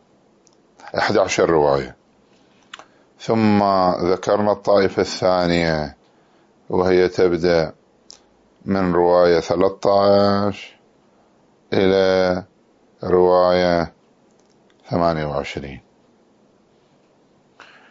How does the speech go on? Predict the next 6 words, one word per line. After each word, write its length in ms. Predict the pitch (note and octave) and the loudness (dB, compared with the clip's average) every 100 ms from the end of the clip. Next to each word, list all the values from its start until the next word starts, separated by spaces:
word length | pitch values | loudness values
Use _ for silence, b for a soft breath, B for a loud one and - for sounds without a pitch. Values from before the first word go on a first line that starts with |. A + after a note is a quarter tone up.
| B - | B -6
في 200 | A#2+ A#2+ | 0 2
هذه 380 | B2 B2+ A2 G#2 | 2 2 2 2
الطائفة 520 | - G#2 G2+ G2 G#2 | 0 0 2 2 0
الثالثة 1120 | F2+ - F#2 F2+ F2 E2+ - F#2+ G2 G#2 G#2+ | -4 0 2 2 2 0 0 0 2 2 0
نبدأ 540 | F#2+ A2 G2+ F#2 A#2 G2 | 0 -2 -2 -2 -2 0
بالحديث 1000 | F#2+ F#2 - E2+ F2 F#2 G2+ A#2+ A#2+ | -2 0 -2 0 2 4 4 2 0